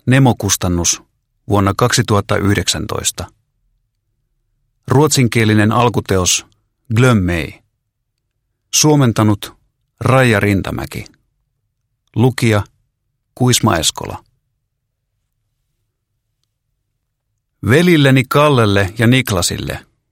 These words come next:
joskin tämä on minun tarinani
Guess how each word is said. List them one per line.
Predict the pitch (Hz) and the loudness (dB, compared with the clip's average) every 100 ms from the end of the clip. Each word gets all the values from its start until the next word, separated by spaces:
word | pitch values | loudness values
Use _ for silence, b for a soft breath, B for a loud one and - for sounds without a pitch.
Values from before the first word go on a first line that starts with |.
| _ _ _ - | _ _ _ -10
joskin | 95 92 - 101 95 - _ | -4 -4 -2 -2 -2 -6 _
tämä | - 117 110 | -2 0 2
on | 107 | 2
minun | 120 120 95 | 2 2 0
tarinani | - 90 82 78 90 - | -2 -4 -4 -6 -8 -12